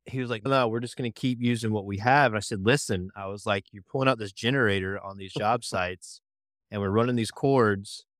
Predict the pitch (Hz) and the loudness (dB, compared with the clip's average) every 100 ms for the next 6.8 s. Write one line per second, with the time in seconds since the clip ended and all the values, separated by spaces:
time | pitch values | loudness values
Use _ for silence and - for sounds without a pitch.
0 | _ _ - 104 104 104 104 117 113 101 | _ _ -12 -6 -4 -2 0 -2 -2 -2
1 | 120 127 117 107 - 123 120 104 - 110 | -2 -2 -2 -6 -8 -4 -2 -4 -4 -4
2 | 107 - 127 143 117 104 98 98 - - | -4 -4 -6 -6 -4 -2 -2 -2 -8 -8
3 | 101 107 107 104 101 - 101 95 123 131 | 0 0 0 -2 -6 -2 0 4 2 4
4 | 110 92 - - 95 95 - _ - - | 0 0 -6 -2 0 2 -2 _ -10 -4
5 | 104 104 104 107 101 95 101 101 113 - | -2 0 2 2 0 -6 -2 0 0 -2
6 | 95 95 92 92 - 90 90 | -8 -8 -8 -10 -12 -14 -14